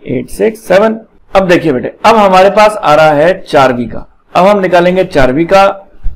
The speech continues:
तो चार बी के लिए अगर हम डायग्राम बना के देखें तो ये बात हमें पता लग जाएगी कि क्या चार बी ने भी एडिशनल कैपिटल इंट्रोड्यूस किया था क्या। थर्टी फर्स्ट मार्च टू थाउजेंड नाइनटीन में अगर ईयर एंडिंग हो रहा है और हम देख रहे हैं कि चार बी की ओपनिंग कैपिटल थ्री लाख सेवेंटी थाउजेंड है,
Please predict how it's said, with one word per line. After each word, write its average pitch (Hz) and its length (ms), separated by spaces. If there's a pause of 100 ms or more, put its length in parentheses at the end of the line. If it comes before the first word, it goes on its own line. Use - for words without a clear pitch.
(540)
तो 170 80
चार 180 340
बी 220 140
के 233 220
लिए 233 220
अगर 180 300
हम 220 140
डायग्राम 190 400
बना 190 180
के 190 120
देखें 190 380
तो 220 100
ये 165 300
बात 220 200
हमें 202 180
पता 190 180
लग 151 180
जाएगी 170 360
कि 196 160
क्या 185 240
चार 151 340
बी 208 120
ने 208 180
भी 151 180 (380)
एडिशनल 156 500
कैपिटल 170 540
इंट्रोड्यूस 139 480
किया 143 200
था 139 220
क्या। 170 280 (920)
थर्टी 160 180
फर्स्ट 196 240
मार्च 214 200
टू 220 120
थाउजेंड 208 300
नाइनटीन 190 320
में 208 100
अगर 196 160
ईयर 190 220
एंडिंग 202 240
हो 196 100
रहा 202 120
है 214 60
और 208 80
हम 180 140
देख 175 200
रहे 196 120
हैं 190 40
कि 190 120
चार 160 220
बी 175 140
की 190 100
ओपनिंग 175 340
कैपिटल 165 360
थ्री 151 180
लाख 170 160
सेवेंटी 175 360
थाउजेंड 185 420
है, 226 320